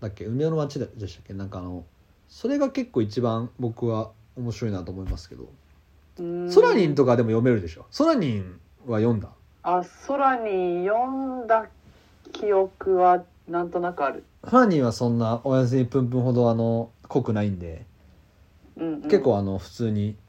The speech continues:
Speaker 1: まあ、カフェラテ、カフェオレぐらいですよ、割と。
Speaker 2: はいはいはいはい。
Speaker 1: うん。いや、むしろ結構、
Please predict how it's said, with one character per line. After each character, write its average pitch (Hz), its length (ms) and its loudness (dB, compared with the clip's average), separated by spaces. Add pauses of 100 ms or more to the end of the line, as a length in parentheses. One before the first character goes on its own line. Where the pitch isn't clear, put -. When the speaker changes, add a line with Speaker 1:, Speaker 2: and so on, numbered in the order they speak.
(460)
Speaker 1:
ま 117 120 -4
あ、 - 20 -2
カ 120 160 -4
フ 123 100 0
ェ 117 60 6
ラ 117 120 2
テ、 120 200 0
カ - 220 -8
フ 135 80 0
ェ 123 40 2
オ 123 60 2
レ 123 80 2
ぐ 127 100 0
ら 117 80 2
い 85 60 -6
で 80 80 -10
す - 80 -14
よ、 - 100 -20 (220)
割 87 160 -12
と。 - 140 -16 (680)
Speaker 2:
は 156 140 -6
い - 20 -6
は 151 60 -10
い - 20 -18
は 110 220 -4
い 104 40 -4 (440)
は 143 120 -10
い。 139 40 -8
Speaker 1:
う - 0 -
ん。 - 20 -16 (400)
い 165 60 -2
や、 175 80 4
む 254 120 4
し - 120 6
ろ 156 100 4
結 165 220 -4
構、 - 260 -6